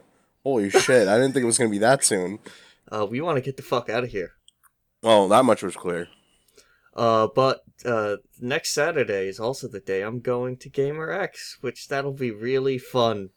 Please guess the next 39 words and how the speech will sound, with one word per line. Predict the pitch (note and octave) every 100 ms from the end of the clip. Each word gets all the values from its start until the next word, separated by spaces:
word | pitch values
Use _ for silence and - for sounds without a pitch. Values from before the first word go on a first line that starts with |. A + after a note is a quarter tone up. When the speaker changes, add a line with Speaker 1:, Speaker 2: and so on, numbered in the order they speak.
| _ _ _ -
Speaker 1:
How | D#3+
is | F3
that | F3+
gonna | - E3+ D3
work | D3 -
out? | F3 B2
Are | A2+
you | A2+ A#2
gonna | B2 A#2+ A2+
move | A2 A2+
Speaker 2:
I'm | A#2+ C#3
gonna | D#3+
Speaker 1:
and | C3+ A2+
Speaker 2:
pack | A#2 A#2+
Speaker 1:
then | A#2 A#2+
Speaker 2:
my | D3
shit | C3+ - E3
up, | C3 G2+ -
and | A#2+ A2+
then | A#2 A2+
someone | A2 D3 B2+ B2
else | C3 B2+
is | A#2 A2
gonna | A#2+ G#2+
have | A#2 G#2+
to | B2
deal | G2+ A2+ A#2
with | G#2 -
it | F#2
while | G2 G2
I'm | G2 G2+
in | G2
the | G2
city. | - A2+ F#2+ E2 - -
Speaker 1:
<laughs> | C3
Nice. | D#3 C#3+ B2 A#2 - - _ _ _ _ -
Speaker 2:
<laughs> | - A#5 - _ _ _ _ _ _ _ _ _ _ _ _
I | - A#2
guess. | - C3 G#2+ - -